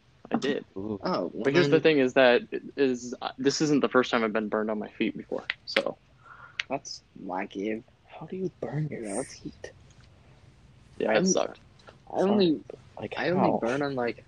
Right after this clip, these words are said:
Speaker 3: my nose and the back of my neck.
Speaker 2: Yeah.
Speaker 3: So it always,
Speaker 1: Huh.
Speaker 3: like, sucks super bad when I go to shower because the shower's, like, right on my neck, and then it's like,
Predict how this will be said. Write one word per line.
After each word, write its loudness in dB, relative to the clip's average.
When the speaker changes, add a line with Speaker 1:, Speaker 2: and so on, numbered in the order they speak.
Speaker 3:
my -4
nose -4
and -6
the -4
back -6
of -8
my -8
neck. -10
Speaker 2:
Yeah. 8
Speaker 3:
So -4
it 2
always, 4
Speaker 1:
Huh. -4
Speaker 3:
like, -4
sucks -4
super -6
bad -4
when -6
I -6
go 0
to -2
shower -4
because -4
the -6
shower's, -2
like, 0
right 0
on -2
my -8
neck, -8
and -6
then -6
it's -12
like, -6